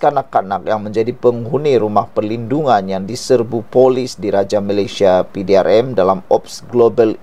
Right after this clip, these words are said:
itu disyaki telah diliwat. Hasil itu diperoleh berdasarkan saringan perubatan yang dijalankan terhadap kesemua tiga belas mangsa.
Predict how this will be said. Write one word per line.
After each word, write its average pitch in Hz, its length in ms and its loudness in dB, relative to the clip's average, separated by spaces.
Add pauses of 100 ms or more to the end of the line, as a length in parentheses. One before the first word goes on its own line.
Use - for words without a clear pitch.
itu 156 480 0 (560)
disyaki 117 800 2
telah 101 240 0
diliwat. 92 640 -2 (500)
Hasil 117 880 -2
itu 123 240 -6
diperoleh 110 640 2
berdasarkan 107 720 0
saringan 120 480 -2
perubatan 95 640 0
yang 104 160 -6
dijalankan 104 720 0
terhadap 117 560 0 (560)
kesemua 120 800 2
tiga 123 320 0
belas 101 480 0
mangsa. 67 800 -2